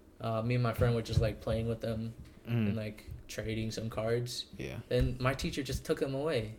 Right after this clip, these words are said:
Speaker 1: and I got in trouble for no reason.
Speaker 2: 'Cause it's a distraction.
Speaker 1: Yeah.
Speaker 2: No, they did that at our elementary school.
Speaker 1: For
Speaker 2: They
Speaker 1: real?
Speaker 2: banned Pokemon cards 'cause kids would always be bringing them, trading them.
Speaker 1: Yeah. And silly bands, too.
Speaker 2: Silly bands.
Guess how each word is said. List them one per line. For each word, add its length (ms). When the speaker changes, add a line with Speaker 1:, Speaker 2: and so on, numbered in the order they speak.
Speaker 1:
and 140
I 160
got 180
in 60
trouble 320
for 140
no 160
reason. 340
Speaker 2:
'Cause 140
it's 100
a 80
distraction. 840
Speaker 1:
Yeah. 200
Speaker 2:
No, 160
they 140
did 160
that 160
at 200
our 120
elementary 340
school. 220
Speaker 1:
For 60
Speaker 2:
They 80
Speaker 1:
real? 120
Speaker 2:
banned 320
Pokemon 460
cards 360
'cause 160
kids 240
would 80
always 300
be 100
bringing 320
them, 240
trading 380
them. 320
Speaker 1:
Yeah. 500
And 80
silly 280
bands, 340
too. 420
Speaker 2:
Silly 400
bands. 720